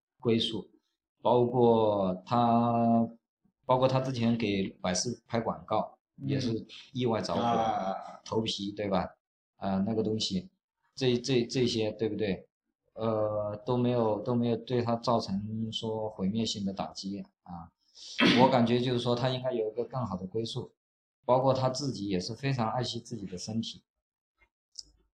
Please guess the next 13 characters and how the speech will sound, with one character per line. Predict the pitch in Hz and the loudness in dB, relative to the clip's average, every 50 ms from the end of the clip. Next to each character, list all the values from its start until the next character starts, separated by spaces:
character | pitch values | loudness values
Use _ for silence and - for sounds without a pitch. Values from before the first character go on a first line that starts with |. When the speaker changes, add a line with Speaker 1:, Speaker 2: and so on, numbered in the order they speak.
| _ _ _ _ _ - | _ _ _ _ _ -2
Speaker 1:
非 | - 151 151 | 2 2 2
常 | 135 113 107 104 | 2 0 -2 0
爱 | 113 120 117 | 0 0 0
惜 | 110 - - - 117 117 117 117 117 113 - | 0 -2 -2 -2 0 0 0 0 0 -2 -4
自 | - 135 123 | -8 -6 -4
己 | 95 92 | -4 -4
的 | 85 90 | -4 -4
身 | 90 - 104 107 113 110 | -8 -10 -6 -6 -6 -6
体， | - - - - | -6 -8 -16 -12
非 | - - 151 151 147 | -4 0 0 0 0
常 | - - 101 107 - | 0 -2 -6 -6 -4
爱 | - 139 123 117 107 | -2 -2 0 0 0
惜 | 98 - - - 113 113 113 113 113 113 113 110 113 | -2 -2 -4 -4 -4 -6 -6 -6 -6 -6 -6 -8 -10